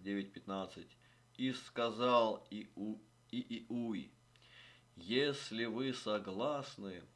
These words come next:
то пусть никто не уходит из города, чтобы идти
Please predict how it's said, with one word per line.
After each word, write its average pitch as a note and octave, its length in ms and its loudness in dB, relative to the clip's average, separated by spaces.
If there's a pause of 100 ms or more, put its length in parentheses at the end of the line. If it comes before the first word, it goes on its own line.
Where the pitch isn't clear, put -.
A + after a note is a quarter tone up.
(140)
то A2 160 0
пусть D#3+ 480 -4
никто C3 540 -2
не B2 160 0
уходит A2+ 560 -2
из F#2+ 220 -6
города, G2 680 0 (240)
чтобы G2+ 640 -4 (100)
идти A2+ 920 -2